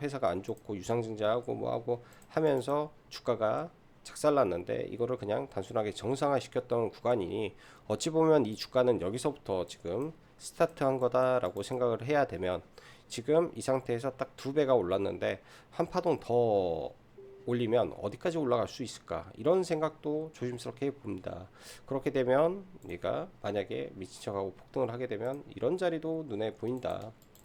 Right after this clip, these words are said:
삼만 오천 원, 삼만 육천 원, 그 다음에 사만 삼천 원, 이런 느낌도 좀 듭니다. 왜? 이 앞에 파동이 워낙 강력했기 때문에,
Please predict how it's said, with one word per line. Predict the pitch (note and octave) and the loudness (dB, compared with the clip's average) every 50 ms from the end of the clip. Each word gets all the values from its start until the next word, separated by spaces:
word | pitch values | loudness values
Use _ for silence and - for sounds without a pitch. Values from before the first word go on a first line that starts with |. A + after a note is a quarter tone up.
| - - A2 | -20 -20 -14
삼만 | - - C3 C3+ C3+ C3+ B2+ | -6 -4 0 4 6 6 6
오천 | G#2 G#2 A#2 - - - A#2+ | 6 2 -4 -8 -4 -2 -2
원, | A2 G#2 | -2 0
삼만 | - - D3 D3+ C3+ G2+ | 0 2 4 6 6 4
육천 | F#2 - - - - B2 A2 F#2+ | 2 -2 -6 -2 0 2 2 2
원, | E2 D#2 - - - - - - - - - | 0 -2 -4 -12 -20 -20 -20 -20 -20 -18 -10
그 | - | -2
다음에 | - G2+ F#2+ G2 | 0 2 2 2
사만 | - - C#3+ C#3+ C3+ A#2 | 2 4 4 6 6 4
삼천 | A2 C3 C3+ - - C3+ G#2 | 4 0 -4 -2 0 2 2
원, | F2+ F#2+ A2+ C#3+ D#3+ - - - - - - - - - | 2 2 2 -2 -4 -8 -12 -12 -10 -10 -8 -8 -6 0
이런 | B2+ D3 E3 D#3+ | 4 4 4 4
느낌도 | A#2+ - - D3+ D#3 D3 C#3 | 2 0 0 0 2 2 0
좀 | B2+ - D3 B2 | -2 -2 -4 -4
듭니다. | - - A2+ C3 C3 G#2 F#2+ F2 | -4 -4 -4 -4 0 0 0 0
왜? | G2 G2 G2+ - - - - - - - | 0 0 0 0 -2 -8 -20 -20 -12 -6
이 | C3+ C#3+ C3 | -2 -2 0
앞에 | G2+ C3 - - E3+ D#3+ | 0 -2 -4 -4 -6 -4
파동이 | - D#3+ D3 D3 C#3 C3+ C3 A2 | -4 -4 -4 -4 -4 -4 -4 -4
워낙 | F2+ E2+ G2 C#3 C#3 - | -2 0 2 2 0 0
강력했기 | - - G#2+ A2+ B2+ D#3 D#3+ - - C3 - - - | -4 -8 -4 -2 -2 -2 -2 -4 -10 -10 -10 -10 -14
때문에, | - - F2+ F2 F2 F2+ F#2 F#2 | -8 -8 -8 -8 -8 -10 -12 -14